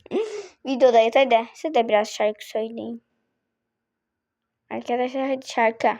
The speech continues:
Oh yeah. Neyse. Evet. Şimdi böyle kalemler. Normal.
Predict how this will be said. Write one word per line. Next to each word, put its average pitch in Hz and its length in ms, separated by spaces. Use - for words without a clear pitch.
Oh 220 140
yeah. 214 300
Neyse. 226 680
Evet. 214 640
Şimdi 330 380
böyle 339 240
kalemler. 311 960
Normal. 226 560